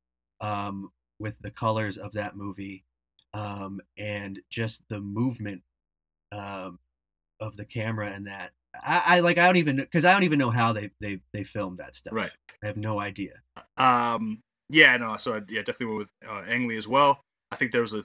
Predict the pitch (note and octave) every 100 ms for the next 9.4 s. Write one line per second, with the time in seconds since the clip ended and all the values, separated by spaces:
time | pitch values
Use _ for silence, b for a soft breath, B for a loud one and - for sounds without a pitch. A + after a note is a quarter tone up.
0 | - A2 - A#2 G2+ G#2 A2 - - -
1 | - G#2 G2+ F#2+ - - A2 A#2 - B2
2 | B2+ A#2+ - - B2 - G#2+ G#2+ G#2 G2+
3 | G2 - A#2 G#2+ F#2 G#2 - A#2+ A#2 A2+
4 | G#2 A2+ A2 G2 G2+ G2 F#2+ - G2+ F#2+
5 | F2+ - _ - G#2+ G2 - F#2+ F#2 F2+
6 | - _ _ _ _ F#2 F2+ E2+ D#2+ _
7 | _ _ _ _ - G2+ G2+ - G2+ F#2+
8 | F#2 F#2 E2 F2+ F#2+ F2+ G2 - B2+ F#2+
9 | G2+ F#2 F2